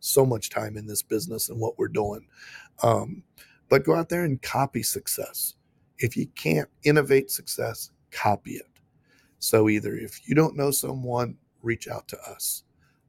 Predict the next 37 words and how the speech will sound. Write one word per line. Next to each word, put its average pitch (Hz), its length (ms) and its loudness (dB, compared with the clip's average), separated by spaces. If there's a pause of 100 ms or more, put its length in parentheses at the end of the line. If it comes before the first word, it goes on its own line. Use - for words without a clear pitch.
(160)
Reach 127 220 4
out 110 220 4
to - 80 -12
someone. 98 520 -8 (560)
Ask 113 320 -2
them, 107 160 -10
"Hey, 110 200 -2
what's 113 240 -6
your 113 160 0
top 113 120 -2
agents - 380 -8
doing? 95 340 -8 (200)
How - 180 2
are 190 60 4
they 117 100 -2
selling? - 400 -10 (100)
Where - 120 2
are - 20 0
they 127 100 2
getting 120 220 -6
their - 100 -10
leads? 117 460 -12
What 123 140 0
are - 80 -2
they - 120 -10
happening? 113 440 -6 (420)
What 135 220 0
companies - 600 -4
are 101 120 -8
they 104 120 -8
using?" - 460 -12 (760)
You 117 100 2
know, 113 120 4
it's - 180 -2
real, 139 200 8
real 139 340 2
easy. 147 480 -8